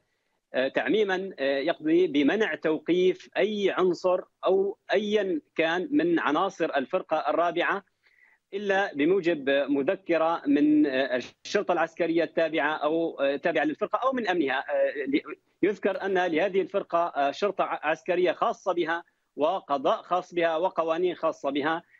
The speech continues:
ولا، لا تسري عليها قوانين الدولة. نعم، آه، تماما كما فعل رفعت الأسد، آه، شقيق حافظ الأسد، آه، في ثمانينيات القرن الماضي عندما أطلق، آه، يد، آه، سرايا الدفاع وسرايا الصراع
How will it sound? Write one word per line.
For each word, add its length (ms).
ولا، 580
لا 160
تسري 320
عليها 320
قوانين 420
الدولة. 380
نعم، 360
آه، 140
تماما 600
كما 280
فعل 500
رفعت 400
الأسد، 460
آه، 160
شقيق 460
حافظ 340
الأسد، 580
آه، 140
في 280
ثمانينيات 680
القرن 340
الماضي 460
عندما 480
أطلق، 500
آه، 500
يد، 360
آه، 380
سرايا 600
الدفاع 580
وسرايا 1040
الصراع 480